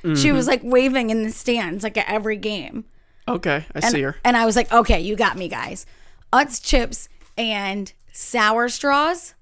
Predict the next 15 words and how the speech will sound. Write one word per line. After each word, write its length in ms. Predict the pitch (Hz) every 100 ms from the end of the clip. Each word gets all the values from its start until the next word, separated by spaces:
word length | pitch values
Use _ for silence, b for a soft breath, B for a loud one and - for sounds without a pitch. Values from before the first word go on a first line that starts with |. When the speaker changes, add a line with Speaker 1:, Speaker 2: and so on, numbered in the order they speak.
| -
Speaker 1:
So 180 | - 247
the 100 | 233
sour 300 | 214 254 277
straws 300 | 277 269 240
at 100 | 202
Night 180 | 214 214
Owl 280 | 208 190 180
News 260 | 190 190
today 240 | - 214 208
were 120 | 185
expired, 600 | 180 - 180 180 196 214
so 120 | -
I 80 | 190
tried 400 | 180 - 185 180
those. 520 | 170 175 202 285 -